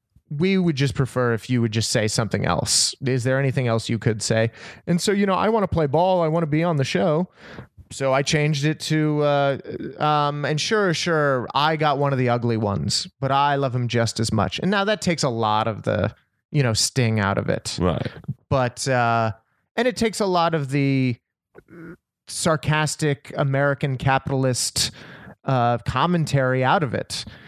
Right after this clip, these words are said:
Speaker 1: you know, 'cause it is a bit about capitalism. It's about how we feel good getting a better price than our friends do on things.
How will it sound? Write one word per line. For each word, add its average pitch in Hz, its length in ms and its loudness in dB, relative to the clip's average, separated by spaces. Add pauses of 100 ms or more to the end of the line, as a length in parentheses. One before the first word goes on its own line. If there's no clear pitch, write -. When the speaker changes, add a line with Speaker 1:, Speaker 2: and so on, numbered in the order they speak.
(120)
Speaker 1:
you 143 100 0
know, 135 140 2
'cause 135 220 0
it 139 80 2
is 151 160 2
a 160 40 2
bit 139 220 0
about 139 240 0
capitalism. 127 720 0
It's 117 120 -2
about 123 280 0
how 127 120 2
we 123 200 0
feel 147 340 0
good 131 380 -2
getting 135 200 0
a 135 60 -2
better 123 240 0
price 123 400 0
than 127 140 -2
our 120 80 2
friends 180 360 0
do 123 200 0
on 113 160 -2
things. 123 440 0